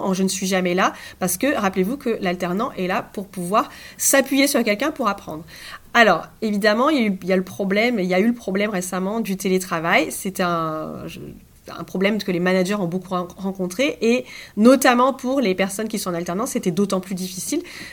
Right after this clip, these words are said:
Donc, ne confondez pas ce système de télétravail avec, euh, de l'autonomie. Vous pouvez parfaitement être,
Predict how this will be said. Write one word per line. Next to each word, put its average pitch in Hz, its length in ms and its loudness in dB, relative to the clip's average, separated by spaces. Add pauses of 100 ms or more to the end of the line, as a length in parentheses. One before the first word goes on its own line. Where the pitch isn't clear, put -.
Donc, 208 200 0
ne 233 220 4
confondez 277 480 2
pas 262 200 4
ce 214 220 -2
système 208 380 -2
de 196 80 0
télétravail 185 680 2
avec, 208 540 0 (100)
euh, 180 220 0
de 180 160 2
l'autonomie. 196 560 4
Vous 196 140 -4
pouvez 185 200 0
parfaitement 233 760 0
être, 208 340 -4